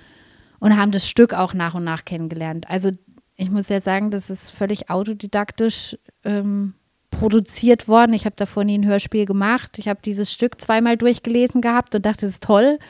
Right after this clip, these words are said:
Ich will nicht vom Text abweichen, weil das viel zu viel Arbeit ist und dann auch viel verloren geht.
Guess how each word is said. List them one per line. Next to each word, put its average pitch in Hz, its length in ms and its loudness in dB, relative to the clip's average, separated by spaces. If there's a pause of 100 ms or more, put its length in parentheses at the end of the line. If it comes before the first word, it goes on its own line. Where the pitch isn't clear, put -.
(440)
Ich - 120 -8
will 240 120 6
nicht 233 120 4
vom 214 160 -2
Text - 340 -4
abweichen, 247 760 2
weil 202 300 0 (420)
das - 160 -12
viel 226 140 -2
zu 220 120 -6
viel 196 200 -6
Arbeit 220 420 6
ist 247 220 0
und 214 140 0
dann 208 180 0
auch 190 120 -6
viel 220 200 -4
verloren 214 440 -2
geht. 269 360 -4